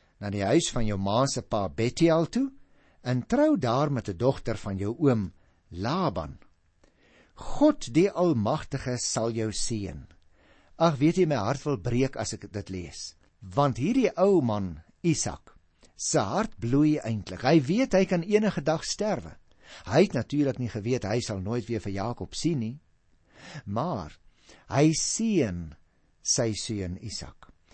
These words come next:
Hy stuur hom weg. Hy sê vir hom, "Gaan na die land waarvandaan ek oorspronklik gekom het." Hy sê vir hom dat ek vir jou wegstuur met die seën van die Here. Luister, hy,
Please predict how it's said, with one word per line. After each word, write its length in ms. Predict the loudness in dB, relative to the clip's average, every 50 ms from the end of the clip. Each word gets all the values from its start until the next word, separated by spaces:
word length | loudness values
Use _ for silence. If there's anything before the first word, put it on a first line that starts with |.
| -18 -4 2
Hy 140 | 6 6 6
stuur 480 | 6 4 0 2 2 2 4 4 4 2
hom 80 | 0
weg. 280 | 0 -2 -4 -4 -8 -12 -14 -20 _ _ _ -20 -20 -14 -2
Hy 140 | 6 6 6 6
sê 280 | 6 4 2 2 2 2
vir 120 | 2 4
hom, 140 | 4 4 4
"Gaan 380 | 2 -2 -4 -2 2 2 4 4
na 80 | 4
die 160 | 2 2 2 2
land 360 | 2 2 2 2 0 -2 -2
waarvandaan 680 | -2 -2 -2 -2 -2 -2 0 2 2 2 2 0 -2 -4 0
ek 300 | 2 2 2 2 -2 -8 0
oorspronklik 800 | 0 0 2 2 4 4 10 10 10 10 10 6 0 -4 -6
gekom 360 | -2 -4 -2 2 2 2 2 0
het." 260 | -4 -8 _ -20 -20 -20 _ _ _ _ _ -20 -20 -20 -20 _ _ _ _ _ _ _ -8
Hy 120 | -6 -6
sê 400 | -6 -4 0 2 4 6 4 4
vir 160 | 2 0 -2
hom 220 | 0 0 -2 -4 -8 -14 -20 _ _ -6
dat 200 | -4 -4 -4 -4
ek 200 | -6 -8 -8 -8
vir 140 | -8 -6 -4
jou 100 | -4 -4
wegstuur 800 | -4 -4 -4 -4 -4 -6 -10 -12 -8 -6 -6 -6 -8 -10 -14 -18 _ _ _
met 160 | -6 -4 -4 -2
die 100 | -4 -4
seën 420 | -4 -6 -4 -4 -4 -4 -4 -6
van 180 | -6 -6 -6 -4
die 160 | -4 -4 -6
Here. 160 | -4 -4 -4
Luister, 440 | -4 -2 -4 -4 -6 -6 -8 -8 -10 -10 _ _ _ _ _ _ _ _ _ _ -8 -4
hy, 420 | 0 2 2 2 0 -2 -6 -10